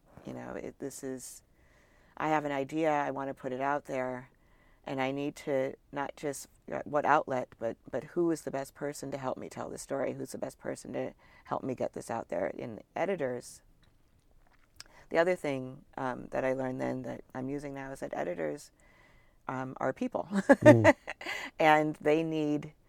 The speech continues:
Speaker 1: you know, editors needed publicists,
Speaker 2: Sure.
Speaker 1: right, to
Speaker 2: Right.
Speaker 1: bring them stuff. There's
Speaker 2: Yeah.
Speaker 1: a relationship there. It's not a hierarchy, even though it could be.
Speaker 2: Yeah.
Speaker 1: And the same thing with, with,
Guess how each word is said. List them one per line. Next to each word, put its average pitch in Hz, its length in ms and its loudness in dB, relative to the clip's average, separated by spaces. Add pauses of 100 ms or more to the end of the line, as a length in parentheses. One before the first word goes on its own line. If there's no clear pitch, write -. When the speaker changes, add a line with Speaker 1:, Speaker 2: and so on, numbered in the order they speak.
(460)
Speaker 1:
you 160 100 2
know, 143 280 6
editors 160 440 6
needed 151 380 4
publicists, - 800 4
Speaker 2:
Sure. 101 280 4
Speaker 1:
right, 143 400 6
to 147 180 4
Speaker 2:
Right. - 60 6
Speaker 1:
bring 147 220 6
them 139 380 0 (420)
stuff. - 500 6
There's 143 240 10
Speaker 2:
Yeah. 147 60 6
Speaker 1:
a - 20 6
relationship 165 680 6
there. 139 180 6
It's - 140 0
not 147 160 6
a 139 60 6
hierarchy, 156 800 2 (300)
even 190 200 4
though 156 100 10
it - 100 6
could 196 220 2
be. 131 240 -2 (440)
Speaker 2:
Yeah. 90 280 2
Speaker 1:
And 151 460 4
the 180 80 -2
same 180 260 4
thing 175 200 0
with, 160 220 0
with, 160 240 2